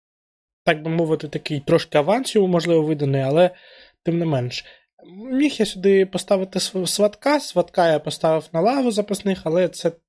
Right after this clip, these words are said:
для мене такі позиції, які можна з-, легко замінити. Лівий центральний і лівий захисник, я б об'єднав їх воєдино, це Василь Кравець і Микола Матвієнко. Обидва грали і лівого захисника, і лівого центрального захисника в цьому сезоні.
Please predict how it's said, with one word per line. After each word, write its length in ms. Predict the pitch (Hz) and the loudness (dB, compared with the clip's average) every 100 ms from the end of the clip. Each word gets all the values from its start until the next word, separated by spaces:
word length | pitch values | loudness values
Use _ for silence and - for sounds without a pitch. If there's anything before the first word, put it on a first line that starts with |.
| - | -4
для 100 | 160 | -2
мене 220 | 160 156 | 0 -2
такі 220 | 151 - | -4 -8
позиції, 440 | - 147 180 - 143 | -4 -2 -2 -2 -4
які 160 | 160 | -2
можна 640 | 156 156 - 151 143 139 139 | -2 -2 -2 -4 -2 -2 -4
з-, 180 | 135 - | -6 -2
легко 380 | 165 180 - 143 | 0 0 0 -4
замінити. 580 | 143 143 127 117 123 - - - - - - - _ - | -2 -2 -4 -8 -12 -16 -20 -20 -20 -20 -20 -20 _ -2
Лівий 320 | 226 302 294 | 2 2 0
центральний 600 | 285 240 247 269 254 226 | -2 -4 0 0 2 2
і 40 | 208 | 2
лівий 260 | 233 226 | 2 2
захисник, 520 | 190 190 208 220 277 - - - - | 2 0 -2 -2 -4 -6 -16 -4 2
я 100 | 208 | 2
б 60 | 202 | 2
об'єднав 560 | 175 185 180 202 196 - | -2 0 2 2 0 0
їх 280 | 190 185 - | -2 -2 0
воєдино, 600 | 175 190 185 254 262 214 | 2 2 2 0 0 -2
це 720 | - 175 165 160 156 147 143 | 0 0 2 4 4 4 2
Василь 300 | 151 151 175 | 0 0 -2
Кравець 440 | - 165 160 160 | 0 0 2 0
і 40 | 156 | -2
Микола 320 | 156 175 170 | -2 2 2
Матвієнко. 680 | 170 170 202 262 254 156 143 _ _ _ _ _ | 0 -2 0 0 0 0 -2 _ _ _ _ _
Обидва 400 | 170 165 170 156 | -2 2 2 2
грали 420 | 139 165 165 147 151 | 2 2 2 2 -2
і 400 | 160 160 156 151 | -4 -2 0 0
лівого 380 | 175 156 139 | 2 2 0
захисника, 540 | 139 131 - 151 147 147 | -2 -8 -12 -8 -2 2
і 60 | |
лівого 280 | 151 165 151 | 2 2 2
центрального 520 | 151 170 233 285 233 | 0 0 0 2 2
захисника 480 | 165 151 156 160 151 | 0 -2 -6 -2 -2
в 60 | 139 | 0
цьому 260 | - 143 | -2 -4
сезоні. 480 | 139 143 196 247 190 | -4 0 0 2 0